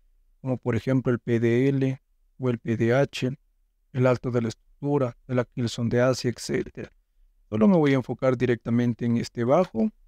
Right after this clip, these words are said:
y lo que es en este alto. En la parte superior, si tal caso quisiera buscar dicha reversión, tengo un patrón que se lo conoce como Relative Equal Highs.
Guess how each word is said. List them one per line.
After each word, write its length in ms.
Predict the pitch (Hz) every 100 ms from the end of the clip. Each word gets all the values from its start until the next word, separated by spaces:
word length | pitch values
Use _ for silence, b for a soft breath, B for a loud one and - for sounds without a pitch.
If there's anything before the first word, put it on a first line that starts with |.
| _ -
y 160 | 151 143
lo 140 | 127
que 140 | -
es 140 | 131 -
en 180 | 123 120
este 400 | 113 - - 135
alto. 260 | - 123 - _ _ _ _ _
En 100 | 131
la 60 | 131
parte 360 | 151 165 185
superior, 600 | 151 151 151 131 127 143
si 120 | 139 120
tal 200 | 123 117
caso 280 | 120 127
quisiera 360 | - 185 131 127
buscar 560 | 135 - - 131 123 135
dicha 280 | 120 127
reversión, 600 | 98 127 135 156 151 156 147
tengo 260 | 139 131
un 100 | 139
patrón 320 | 131 120 127
que 120 | 123 -
se 120 | 123
lo 140 | 117
conoce 460 | - 120 123 117 -
como 420 | - 135 139 - _ _ _ -
Relative 520 | - 127 127 - 120 -
Equal 400 | 127 - 120 -
Highs. 360 | - - -